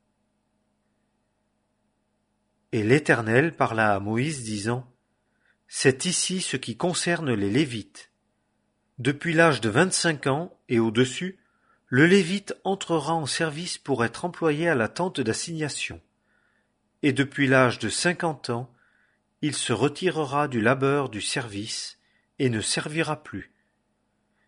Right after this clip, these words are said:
Et il s'emploiera avec ses frères à la tente d'assignation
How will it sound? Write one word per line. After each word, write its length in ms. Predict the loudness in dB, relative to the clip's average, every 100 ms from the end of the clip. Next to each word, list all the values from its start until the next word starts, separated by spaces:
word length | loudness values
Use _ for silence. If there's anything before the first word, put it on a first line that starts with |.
| _
Et 100 | 4
il 140 | 4 2
s'emploiera 640 | -4 -6 -2 -2 2 2
avec 240 | 2 0 -2
ses 120 | -6
frères 380 | -4 -2 2 2
à 60 |
la 100 | 0
tente 320 | -4 -8 -4
d'assignation 800 | -4 -2 -4 -4 -4 -6 -6 -8